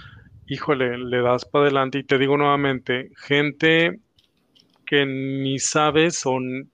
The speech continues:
ni tenías idea, de repente se empie-, se empieza a fijar en ti.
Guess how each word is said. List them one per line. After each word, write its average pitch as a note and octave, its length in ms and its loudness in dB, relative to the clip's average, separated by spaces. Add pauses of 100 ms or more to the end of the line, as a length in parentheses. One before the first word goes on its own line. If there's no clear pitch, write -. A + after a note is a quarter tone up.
(120)
ni C3 240 -6
tenías C3+ 460 -2
idea, D3+ 420 4 (240)
de C3 180 -2
repente C3 440 -2
se C3+ 160 -4
empie-, B2+ 240 0
se - 220 -10
empieza C3 300 0
a D3+ 40 0
fijar B2+ 240 -2
en A#2 100 -4
ti. - 160 -16